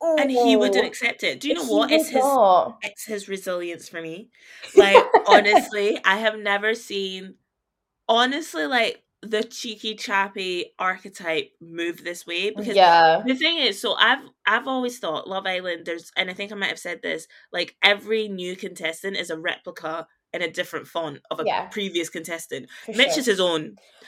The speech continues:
Speaker 2: That
Speaker 1: I've
Speaker 2: is
Speaker 1: never
Speaker 2: a
Speaker 1: seen a Mitch
Speaker 2: new
Speaker 1: before.
Speaker 2: one, yeah.
Speaker 1: That's a new one. And I don't know if anyone can be him.
Speaker 2: No.
Speaker 1: Like, he is so, I don't know if it's,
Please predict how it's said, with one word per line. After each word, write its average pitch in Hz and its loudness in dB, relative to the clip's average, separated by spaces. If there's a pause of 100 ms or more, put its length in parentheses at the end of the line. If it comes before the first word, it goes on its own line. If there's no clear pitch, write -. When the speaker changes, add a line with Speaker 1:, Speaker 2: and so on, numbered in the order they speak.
(120)
Speaker 2:
That 185 12
Speaker 1:
I've - -
Speaker 2:
is 247 10
Speaker 1:
never 233 10
Speaker 2:
a - 6
Speaker 1:
seen 233 4
a 226 8
Mitch 240 8
Speaker 2:
new 240 10
Speaker 1:
before. 226 8
Speaker 2:
one, 185 10
yeah. 190 10
Speaker 1:
That's 175 10
a - -4
new 233 0
one. 202 2
And 208 6
I 233 4
don't 254 0
know 240 -2
if 226 -4
anyone 196 -2
can 175 -4
be 170 -6
him. - -12 (140)
Speaker 2:
No. 208 4
Speaker 1:
Like, 175 6 (100)
he 285 -2 (920)
is 254 2
so, 330 -2 (260)
I - 0
don't 523 2
know 554 -2
if 508 -2
it's, - -12